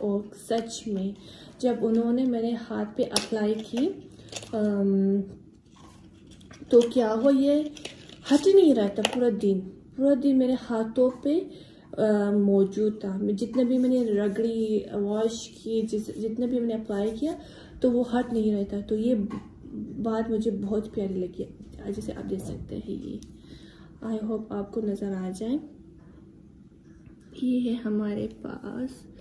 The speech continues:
कैसे दिखा दूँ, हमारे पास है आई पेंसिल। ये मुझे बहुत पसंद आई, that's the reason ये मैंने ले ली है।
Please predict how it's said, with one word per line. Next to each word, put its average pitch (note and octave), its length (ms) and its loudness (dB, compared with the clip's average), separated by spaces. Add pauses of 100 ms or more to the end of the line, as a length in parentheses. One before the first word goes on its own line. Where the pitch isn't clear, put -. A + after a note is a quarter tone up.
(640)
कैसे A#3+ 260 0
दिखा A#3 360 -4
दूँ, B3+ 320 -4 (1300)
हमारे A3 360 2
पास G#3+ 640 -6
है A#3 720 2 (1300)
आई A3 140 6
पेंसिल। G#3 600 -4 (120)
ये A#3 140 2
मुझे A3+ 320 4
बहुत A3+ 380 -2
पसंद A#3 320 -4
आई, A3+ 240 -2 (540)
that's G#3 240 0
the - 120 -10
reason G#3+ 480 0
ये G3+ 100 0
मैंने F#3+ 320 0
ले F#3 200 -2
ली F3+ 160 -6
है। F#3+ 260 -8